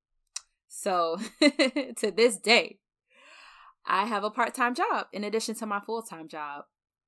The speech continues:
But because of quarantine, I'm furloughed at the moment. And between you and me, I'm not even complaining about it. I'm not mad at it. Um, so having a lot of extra time on my hands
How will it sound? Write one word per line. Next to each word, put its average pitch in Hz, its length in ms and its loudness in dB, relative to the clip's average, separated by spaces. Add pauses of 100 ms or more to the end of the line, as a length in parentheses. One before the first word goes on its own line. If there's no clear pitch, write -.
But 185 200 0
because 202 320 -4
of 180 120 -12
quarantine, 196 800 -4 (360)
I'm 180 180 -2 (100)
furloughed 214 500 0
at 190 200 -2
the 165 100 -10
moment. 160 540 -8 (440)
And 277 140 -8
between 233 320 -8
you 302 140 -8
and 330 120 -8
me, 370 280 -10 (540)
I'm 208 180 -4
not 185 160 -8
even 190 180 -12
complaining 160 440 -14
about 147 280 -12
it. 147 120 -20 (240)
I'm 175 160 -12
not 175 180 -8
mad 151 240 -8
at 139 140 -8
it. 135 180 -12 (360)
Um, 196 180 -8
so 233 140 -6
having 285 200 2
a 269 40 -2
lot 226 180 0
of - 60 -8
extra 190 240 -6
time 185 240 -8
on 185 80 -12
my 185 120 -8
hands 196 440 -10